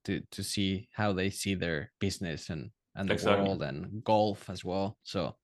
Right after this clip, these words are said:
Speaker 2: Of course.
Speaker 1: get ready for that, Luca.
Speaker 2: Yes,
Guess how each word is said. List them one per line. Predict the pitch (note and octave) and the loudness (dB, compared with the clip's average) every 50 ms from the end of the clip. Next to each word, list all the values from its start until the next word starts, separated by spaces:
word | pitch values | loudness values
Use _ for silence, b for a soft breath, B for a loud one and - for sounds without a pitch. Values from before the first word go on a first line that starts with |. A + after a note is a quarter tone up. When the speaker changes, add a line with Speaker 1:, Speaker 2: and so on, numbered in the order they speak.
| _ _ - | _ _ -12
Speaker 2:
Of | - - | -10 0
course. | - G#2 G2+ F#2+ G2+ - - - _ _ _ _ _ - | 4 4 6 6 4 -2 -8 -16 _ _ _ _ _ 0
Speaker 1:
get | G#2 G2+ F#2+ | 2 4 4
ready | G2 G2+ G2 G2 G2 | 4 4 4 4 2
for | - - F#2 F#2 | 0 -2 0 2
that, | F#2+ F#2+ F2+ - - | 2 2 0 0 -2
Luca. | F#2+ F#2+ - - G2+ G2+ F#2+ - _ _ _ _ _ | -4 -4 -2 -2 -4 -4 -4 -8 _ _ _ _ _
Speaker 2:
Yes, | - F#2 F#2+ E2 D#2 - - - | 4 6 6 6 4 2 -2 -6